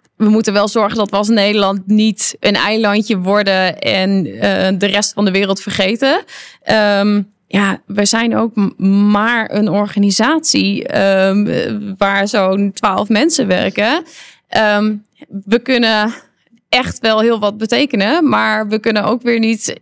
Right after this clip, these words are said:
in ons eentje de wereld, eh, veranderen. Ehm, dus we moeten daar zeker weten in samenwerken. Dat zullen we ook absoluut blijven doen. En voor aankomend jaar denk ik dat we twee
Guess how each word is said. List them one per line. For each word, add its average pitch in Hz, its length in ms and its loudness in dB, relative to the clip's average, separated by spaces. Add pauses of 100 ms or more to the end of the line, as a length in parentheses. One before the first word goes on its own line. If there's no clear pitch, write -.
in 247 200 2
ons 240 480 0
eentje 233 400 0
de 202 120 0
wereld, 202 400 -2
eh, 185 320 2
veranderen. 185 680 -2 (600)
Ehm, 220 600 2 (240)
dus 214 180 0
we 240 60 2
moeten 240 220 0
daar 208 380 -2
zeker 226 360 0
weten 247 280 0
in 196 100 0
samenwerken. 220 580 0
Dat 208 200 -4
zullen 208 180 -2
we 196 60 0
ook 202 120 -4
absoluut 208 340 -2
blijven 190 280 0
doen. 233 320 0 (800)
En 190 420 2
voor 202 200 -4
aankomend 226 540 0
jaar 196 320 0
denk 196 140 -4
ik 180 100 -12
dat 190 140 -4
we 190 100 -6
twee 220 600 0